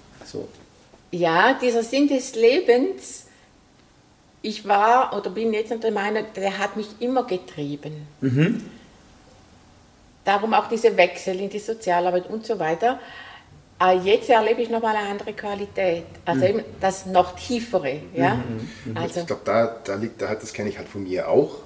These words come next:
Speaker 3: äh, und ich glaub, die Erkenntnis, die, die damit einhergeht, ist einfach, dass der Sinn des Lebens sich ja auch ändert.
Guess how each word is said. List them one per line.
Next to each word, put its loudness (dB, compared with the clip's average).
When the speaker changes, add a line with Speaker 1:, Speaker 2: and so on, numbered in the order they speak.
Speaker 3:
äh, -2
und -12
ich -14
glaub, -4
die -10
Erkenntnis, -4
die, -14
die -6
damit -4
einhergeht, -2
ist -10
einfach, -8
dass -14
der -14
Sinn -6
des -2
Lebens -8
sich -12
ja -6
auch -8
ändert. -8